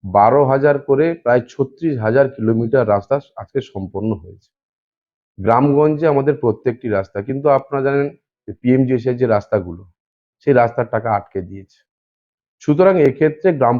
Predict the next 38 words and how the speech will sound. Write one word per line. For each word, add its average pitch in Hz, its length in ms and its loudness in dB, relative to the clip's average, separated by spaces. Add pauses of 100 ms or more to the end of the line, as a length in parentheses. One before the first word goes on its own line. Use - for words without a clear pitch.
পঞ্চায়েতের 156 600 0
দপ্তর 117 320 -2
থেকে 127 320 -6
একশো 120 300 -4
মিটার 113 280 -4
একটা 107 200 -8
স্কিম 104 360 -6
ধরে 107 180 -2
রাস্তা 101 300 -8
করা 104 240 -4
হয়েছে, 110 200 -4
এটা 117 120 -4
সঠিক। 107 360 -10 (720)
এবং 156 220 4
আগামী 123 440 2
দিনেও 160 300 0
কিন্তু 160 340 -4
যাতে 139 240 0
পুরো 127 280 -2
রাস্তাটা 135 360 0
কমপ্লিট 113 520 -4
হয়, 180 200 -2 (180)
আমরা 117 260 -2
সেখানে 120 300 -6
স্কিমটাও 131 500 0
করেছি। 98 380 -6 (540)
কিন্তু 165 240 2
বর্তমান 127 580 2
আপনারা 147 320 0
জানেন 143 240 2
নির্বাচন 127 540 0
ঘোষণা 131 380 -6
হয়েছে, 139 340 -2
এমসিসি 120 460 -6
হয়েছে, 131 220 -2
মডেল 110 320 -6
কোড 113 200 -2
অফ 110 100 -2